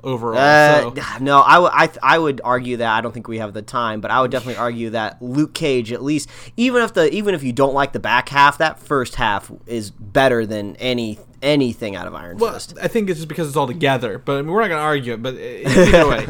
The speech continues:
Speaker 2: <laughs>
Speaker 1: I think, I think the last two Netflix, Netflix really needs to, Netflix and Marvel need to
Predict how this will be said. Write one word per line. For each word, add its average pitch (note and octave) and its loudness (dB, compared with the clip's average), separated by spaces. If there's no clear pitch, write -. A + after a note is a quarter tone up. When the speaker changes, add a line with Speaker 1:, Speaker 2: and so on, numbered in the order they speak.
Speaker 2:
<laughs> - -20
Speaker 1:
I D#3+ -4
think, G3+ 0
I F3+ -4
think F3+ -4
the D#3+ 0
last D#3 -2
two D3+ -6
Netflix, C#3+ -6
Netflix D#3+ -4
really C#3+ -2
needs C3 -4
to, A#2 -8
Netflix C#3+ -6
and F3 -4
Marvel A#2+ -2
need C3+ -4
to A2+ -6